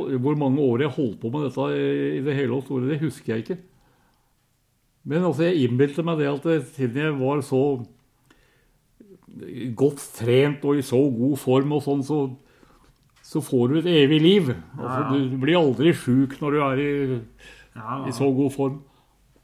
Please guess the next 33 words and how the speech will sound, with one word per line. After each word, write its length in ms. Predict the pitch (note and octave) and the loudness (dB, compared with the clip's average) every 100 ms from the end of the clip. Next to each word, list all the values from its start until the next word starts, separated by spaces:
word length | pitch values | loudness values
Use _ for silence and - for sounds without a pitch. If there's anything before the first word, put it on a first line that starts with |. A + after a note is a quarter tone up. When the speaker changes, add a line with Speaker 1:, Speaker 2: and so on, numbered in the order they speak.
| _ _ _ - _ _ _ | _ _ _ -20 _ _ _
Speaker 1:
Jeg 120 | C#3+ | -10
tror 180 | B2+ C3 | -4 -2
at 180 | E3+ - _ _ | -2 -8 _ _
for 180 | F3 C#3 - | -12 -12 -6
tolv 340 | C3 C#3+ C3+ | -2 0 0
år 60 | A#2+ | -2
siden 140 | C#3+ | -4
eller 120 | C#3+ | -4
noe 120 | D3+ D3+ | -4 -4
sånt 220 | C#3 G#3 | -6 -8
nå, 120 | G#3 - _ _ _ _ _ _ _ _ _ _ _ _ _ | -10 -12 _ _ _ _ _ _ _ _ _ _ _ _ _
så 240 | _ _ D3+ | _ _ -6
sa 200 | A#2+ A#2+ | 0 2
det 80 | D3 C#3 | 2 2
blam! 400 | B2 D3 F3 F3+ B2+ G2+ D#2+ F2 - | 6 10 10 10 4 -2 -12 -18 -20
Speaker 2:
Mm. 380 | A#2 G#2 G#2 G2 _ _ _ _ _ _ _ | -20 -18 -16 -18 _ _ _ _ _ _ _
Speaker 1:
Og 100 | B2 - | -20 -6
fikk 260 | B2 A#2+ | -6 -2
et 140 | F3 F3 | -6 -6
solid 640 | - F3+ F#3 A#2+ D#3+ F#3+ | -6 -2 0 2 0 2
hjerteinfarkt. 720 | F#3 - D3 D#3 A#3+ B3 - - - _ | 0 2 0 0 -2 -2 -8 -20 -20 _
Speaker 2:
Å 120 | C3 | -12
ja, 140 | D3+ D#3 | -10 -12
sier 220 | - A2 | -12 -12
du 60 | G2+ | -12
det, 120 | G#2 | -14
ja? 100 | D3 | -14
Speaker 1:
Og 160 | D#3+ C3+ | -8 -4
ble 160 | C#3+ F#3 | -2 -4
hasteoperert 1160 | - F#3 - - - C#3+ D3 D#3+ F3+ F3+ G3 G3 | -4 -6 -6 -10 -8 -2 -2 0 0 2 0 0
på 140 | G3+ | 2
Ullevål 320 | D#3+ C#3+ G3 | 2 2 0
sykehus. 460 | F#3 D#3+ G3+ A#3 | 0 0 -4 -8